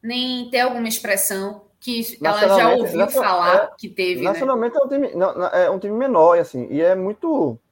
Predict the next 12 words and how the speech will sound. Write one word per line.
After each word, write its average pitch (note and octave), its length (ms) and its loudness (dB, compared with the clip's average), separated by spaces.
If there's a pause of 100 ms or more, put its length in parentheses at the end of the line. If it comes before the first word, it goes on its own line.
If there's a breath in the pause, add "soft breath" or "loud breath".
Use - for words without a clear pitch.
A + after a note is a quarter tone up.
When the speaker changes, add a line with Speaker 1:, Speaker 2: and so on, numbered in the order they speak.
(680)
Speaker 2:
isso D#3+ 220 -4
mancha C#4 260 4
muito A3 280 2
a, E3+ 40 6
a, C#3+ 200 2
a, B2+ 420 0
a, C3+ 100 -2 (120)
o C#3+ 120 -6
clube, D3 320 -2
assim, C3 200 -6
a, C3 100 -2
a, A#2+ 360 -2